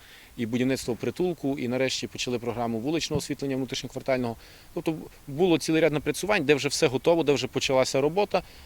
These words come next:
Так що, думаю, і, і ще місяць-два по інерції, навіть якщо б я пішов,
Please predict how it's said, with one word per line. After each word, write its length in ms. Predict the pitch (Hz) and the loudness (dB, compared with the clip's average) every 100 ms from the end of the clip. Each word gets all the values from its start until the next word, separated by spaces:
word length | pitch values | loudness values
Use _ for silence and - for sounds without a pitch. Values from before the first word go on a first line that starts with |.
| - - | -12 -2
Так 140 | 160 | 0
що, 140 | - | 2
думаю, 720 | 147 170 160 147 143 139 131 135 | 0 0 2 2 4 4 4 2
і, 500 | 143 143 139 127 131 143 | -6 -10 -6 -4 -4 -6
і 40 | 147 | -4
ще 180 | - 151 | 0 0
місяць-два 440 | 156 147 127 139 | 0 -2 2 2
по 180 | - 131 | 2 2
інерції, 640 | 131 147 143 - 123 120 | 4 2 2 0 0 2
навіть 260 | 117 120 113 | 2 0 -2
якщо 180 | - 123 | -4 -2
б 60 | |
я 80 | 117 | -2
пішов, 380 | 123 - 160 | -2 0 2